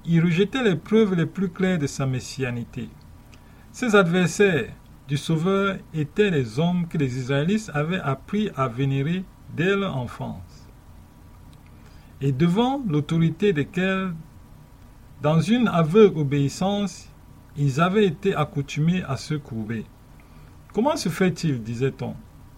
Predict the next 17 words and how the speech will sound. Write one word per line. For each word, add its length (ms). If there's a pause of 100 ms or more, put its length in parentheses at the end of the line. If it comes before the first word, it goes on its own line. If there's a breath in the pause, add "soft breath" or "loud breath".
(2000 loud breath)
que 80
nos 200
chefs, 640 (340)
nos 260
scribes 540 (400)
et 120
nos 140
savants 400
ne 100
croient 360
pas 100
en 160
Jésus ? 460 (920 loud breath)
S'il 420
était 240
le 120
Christ, 520